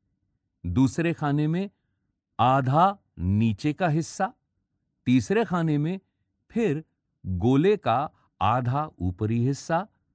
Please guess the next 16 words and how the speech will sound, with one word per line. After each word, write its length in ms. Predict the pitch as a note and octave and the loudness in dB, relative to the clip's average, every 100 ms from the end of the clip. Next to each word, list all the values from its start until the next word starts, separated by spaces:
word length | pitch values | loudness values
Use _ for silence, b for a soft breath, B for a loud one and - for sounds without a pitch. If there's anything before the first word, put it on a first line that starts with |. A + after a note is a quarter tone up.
| _ | _
और 180 | - D#2 | -8 -8
चौथे 460 | C#2 - F2+ - B2 | -6 -2 -2 -2 -6
खाने 340 | - A2+ A2+ | -2 -2 0
में 220 | A#2 D3 F#3 _ - | 0 -2 -8 _ -14
गोले 420 | D2 E2+ G2+ G2+ | -6 -2 0 -2
का 280 | F#2+ A#2+ F#3+ _ _ - | -2 -6 -6 _ _ -4
आधा 500 | D#2+ D#2+ D#2 B2 E3+ _ - | -2 -2 -2 -2 -4 _ -10
निचला 680 | E2 G2 B2+ C3+ E3 F#3 G#3+ | -2 0 0 -2 0 2 2
हिस्सा 500 | C#3+ G#2+ - F#2 G2 | 2 -2 -4 -4 -2
दिखाया 540 | C3 C#3+ - F#2 D2+ | -4 -6 -4 -4 -4
गया 320 | C#2 D#2+ D#2 C2+ | -6 -6 -6 -8
है। 240 | A#1+ G1+ _ _ _ _ | -12 -18 _ _ _ _
इसके 320 | G#2 G2+ - D2+ | -8 -6 -6 -4
आगे 480 | D2+ B2+ B2+ G2+ C3+ _ _ _ | -2 0 0 -2 -6 _ _ _
चार 360 | - A#2 C3+ D3+ | -2 0 0 -2
खाने 540 | - A#2 A2 G2 G2 | -4 -2 0 0 -2